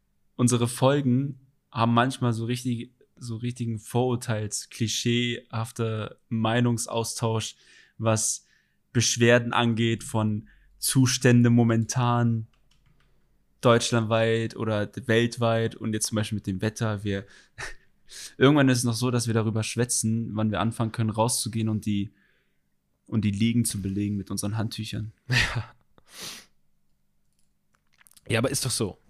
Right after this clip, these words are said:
Speaker 2: Es ist halt, also bei Wetter, bei Wetter bin ich so.
Speaker 1: Bei Wetter hört dir der Spaß auf,
Speaker 2: Bei
Speaker 1: also hört
Speaker 2: Wetter,
Speaker 1: wirklich
Speaker 2: bei
Speaker 1: komplett
Speaker 2: Wetter
Speaker 1: alles
Speaker 2: kann
Speaker 1: auf, ne?
Speaker 2: ich, kann mir auch zu warm sein und dann kann mir auch wieder zu kalt sein.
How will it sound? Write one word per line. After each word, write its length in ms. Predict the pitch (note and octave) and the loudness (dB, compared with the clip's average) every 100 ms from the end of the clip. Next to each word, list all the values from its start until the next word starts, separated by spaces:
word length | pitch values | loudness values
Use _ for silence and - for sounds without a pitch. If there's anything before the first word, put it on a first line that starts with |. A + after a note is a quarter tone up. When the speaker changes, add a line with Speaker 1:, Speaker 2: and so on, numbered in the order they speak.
| - | -16
Speaker 2:
Es 160 | - A#2+ | -8 -4
ist 140 | C#3 | 0
halt, 140 | C#3 A#2 | 0 0
also 200 | A#2+ B2 | -2 2
bei 180 | A#2 G#2+ | 2 2
Wetter, 440 | A2+ D3 A2 G#2 - | 0 0 -2 -4 -6
bei 140 | G2 | -6
Wetter 240 | G2+ A2+ G#2 | -4 -4 -4
bin 160 | G2 | -4
ich 180 | G2 - | -6 -8
so. 220 | G2+ D#2+ - _ _ | -14 -16 -18 _ _
Speaker 1:
Bei 160 | - G#2 | 2 4
Wetter 180 | - F#3 | 6 4
hört 140 | F3 | 4
dir 80 | E3 | 2
der 80 | C3+ | 2
Spaß 260 | B2+ B2+ B2 | 2 0 0
auf, 200 | A#2 - | -4 0
Speaker 2:
Bei 80 | |
Speaker 1:
also 160 | G#2+ G#2 | 0 2
hört 100 | A#2+ | 4
Speaker 2:
Wetter, 180 | D#3+ D#3+ | 4 2
Speaker 1:
wirklich 200 | B2 A#2 | -2 -2
Speaker 2:
bei 40 | |
Speaker 1:
komplett 180 | A2+ A#2 | 0 2
Speaker 2:
Wetter 80 | D#3 | 0
Speaker 1:
alles 160 | D3 A#2 | -2 -2
Speaker 2:
kann 140 | A#2 | -2
Speaker 1:
auf, 40 | C3+ | -2
ne? 40 | C#3+ | -4
Speaker 2:
ich, 240 | - _ | -10 _
kann 180 | B2 A#2 | -8 -6
mir 140 | B2+ | -4
auch 120 | A2 | -6
zu 200 | - A#2 | -8 -8
warm 220 | G2 G2 A#2 | -6 -4 -4
sein 280 | C3 E3 | -4 -6
und 160 | D3+ A#2 | -8 -8
dann 140 | A2 A2 | -8 -6
kann 160 | G2+ | -6
mir 100 | G2+ | -4
auch 120 | G#2 A#2 | -6 -4
wieder 120 | A#2 | -6
zu 120 | - | -6
kalt 300 | D3+ E3+ G#3 | -8 -6 -8
sein. 220 | - E2+ | -10 -12